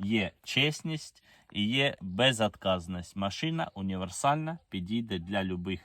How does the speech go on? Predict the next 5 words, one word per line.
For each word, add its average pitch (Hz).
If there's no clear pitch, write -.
доріг 113
і 90
для 98
любих 139
потребностей. 80